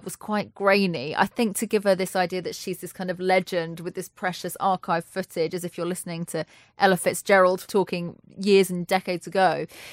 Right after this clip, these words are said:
So I don't know, it just sort of annoyed me. We were just talking beforehand about the fact that, so at Coachella, there's two weekends and she did two different performances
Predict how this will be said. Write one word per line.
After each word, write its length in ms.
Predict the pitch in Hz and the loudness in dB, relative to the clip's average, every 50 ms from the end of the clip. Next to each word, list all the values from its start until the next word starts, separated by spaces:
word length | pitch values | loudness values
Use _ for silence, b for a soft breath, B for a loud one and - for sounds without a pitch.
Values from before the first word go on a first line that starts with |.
| B B | B B
So 140 | B - - - | B -4 -4 0
I 80 | - 262 | 2 2
don't 120 | 269 294 | 4 6
know, 160 | 294 285 262 240 | 8 8 8 8
it 180 | - 240 233 | 8 6 4
just 340 | - 294 285 285 - - - | 4 4 4 4 2 -8 -6
sort 220 | - 294 269 - | -4 -4 -4 -4
of 80 | 226 - _ _ - | -6 -14 _ _ -2
annoyed 320 | 214 226 240 240 240 214 | 2 6 6 6 6 6
me. 100 | 208 180 | 4 2
We 60 | 185 | 2
were 60 | 208 233 | 2 2
just 180 | - 302 - | 2 0 0
talking 240 | - 285 269 262 233 | 0 -2 0 0 0
beforehand 460 | 233 214 - 247 240 233 220 175 170 | 0 0 4 4 4 6 6 4 2
about 160 | 170 180 165 | 2 2 0
the 60 | - - | 0 0
fact 220 | - 202 170 - | 0 2 2 2
that, 160 | 185 175 - B B B B B B B | 2 0 0 B B B B B B B
so 220 | - - 247 226 | 4 6 8 8
at 180 | - - 254 - | 8 6 4 4
Coachella, 640 | - 262 247 233 - 262 254 247 240 233 220 - - | 6 4 4 4 6 6 8 8 8 8 6 4 2
there's 140 | - 220 - | 0 -2 0
two 240 | - - 277 262 | 2 2 2 4
weekends 400 | 233 233 220 - 233 220 220 208 | 4 2 0 2 2 2 2 2
and 100 | 208 202 | 0 -4
she 80 | - - | -4 -2
did 200 | - 202 196 - | -4 -4 -4 -4
two 200 | - - 254 240 | -4 -2 0 2
different 280 | 226 226 - 202 202 - | 0 0 -2 -2 -10 -10
performances 760 | 202 - - 208 202 196 190 - - - 185 180 180 185 | -8 -2 0 0 2 2 0 -2 -2 0 2 2 2 2